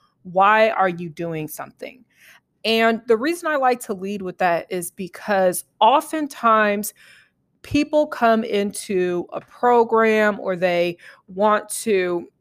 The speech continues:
start working with someone for a service, and their expectations may not be at a place that's gonna actually help them achieve results. And so it's really about managing your expectations and getting to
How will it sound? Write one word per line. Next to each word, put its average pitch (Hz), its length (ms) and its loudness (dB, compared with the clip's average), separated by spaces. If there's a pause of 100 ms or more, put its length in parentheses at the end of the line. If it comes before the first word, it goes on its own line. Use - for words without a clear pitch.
(220)
start - 360 -2
working 233 320 0
with 214 140 0
someone 208 480 -2
for - 160 -6
a 165 80 -4
service, 202 680 0 (100)
and 190 480 0 (320)
their 196 320 0
expectations 202 1200 -2 (240)
may 208 340 2
not 226 400 0
be 202 540 -4
at 185 140 -2
a 180 60 -6
place 202 400 -2
that's 185 160 -4
gonna 190 160 -8
actually 175 400 -6
help 175 200 -10
them 160 160 -8
achieve 160 320 -10
results. - 540 -10 (500)
And 196 140 4
so 233 180 6
it's 220 220 4
really 339 240 6
about 214 260 4
managing 190 400 0
your 175 100 0
expectations 165 1080 -4 (420)
and 196 460 2
getting 285 440 0 (120)
to 220 440 -2